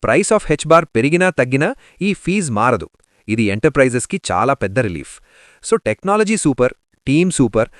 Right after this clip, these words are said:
మరి టోకెనామిక్స్ సంగతేంటి? ఇందులో టోటల్గా ఫిఫ్టీ బిలియన్ హెచ్ బార్ కాయిన్స్ ఎప్పటికీ ఉంటాయి. ఇక్కడ ఒక మంచి విషయం ఏంటంటే, ప్రెజెంట్ around ఎయిటీ ఫైవ్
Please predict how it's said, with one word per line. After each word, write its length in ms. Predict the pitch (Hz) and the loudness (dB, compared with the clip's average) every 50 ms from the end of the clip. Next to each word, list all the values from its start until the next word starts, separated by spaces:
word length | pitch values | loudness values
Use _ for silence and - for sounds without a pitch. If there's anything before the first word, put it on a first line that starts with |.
| - - - - | -20 -20 -4 -2
మరి 140 | 208 240 220 | -2 -2 0
టోకెనామిక్స్ 680 | - - 143 180 - - 240 240 233 226 - - - | 0 2 2 2 2 0 -2 -2 -2 -2 -4 -4 -6
సంగతేంటి? 460 | 190 170 175 165 160 143 120 131 131 131 _ _ _ _ _ _ _ _ _ _ _ _ | -4 -4 -2 -2 -2 -2 -2 -4 -6 -6 _ _ _ _ _ _ _ _ _ _ _ _
ఇందులో 300 | 120 131 160 180 156 120 143 214 - _ _ | 0 4 6 6 6 6 4 2 -4 _ _
టోటల్గా 440 | - 143 170 190 - 214 190 170 202 | 2 2 2 4 2 0 0 0 0
ఫిఫ్టీ 380 | 220 - - 180 - - - 226 | -2 2 0 0 0 0 -4 -2
బిలియన్ 340 | 214 170 165 170 185 190 165 | 2 2 2 4 2 2 2
హెచ్ 220 | 117 135 123 - | -2 -4 -4 2
బార్ 160 | 139 147 143 131 | 4 4 4 4
కాయిన్స్ 360 | - 120 113 123 165 165 - - | 2 -2 0 0 -4 -6 -8 -10
ఎప్పటికీ 520 | - - - _ _ - 170 147 170 - 185 | -10 -12 -12 _ _ -4 -2 -2 0 -2 0
ఉంటాయి. 280 | 143 113 92 90 67 _ _ _ _ _ _ _ - - _ | -2 -2 -4 -8 -10 _ _ _ _ _ _ _ -20 -8 _
ఇక్కడ 200 | 143 139 185 180 | -2 0 2 2
ఒక 120 | 175 - | 2 2
మంచి 300 | 131 104 104 135 170 - | 0 -2 -2 -4 -2 0
విషయం 280 | 226 202 - - 190 156 | 0 0 0 0 -2 -2
ఏంటంటే, 480 | 135 123 104 101 92 85 110 156 247 - _ _ - _ - _ | -2 -2 -2 -4 -2 -2 -2 -4 -4 -6 _ _ -20 _ -14 _
ప్రెజెంట్ 340 | - 113 135 160 220 214 - - _ - | -2 0 2 2 0 0 -2 -10 _ -4
around 260 | 113 123 147 185 190 - _ | 0 0 0 0 0 -4 _
ఎయిటీ 320 | 120 135 165 190 - 233 214 | -2 -2 -2 0 -2 -4 -2
ఫైవ్ 240 | - - 180 175 | 0 0 0 0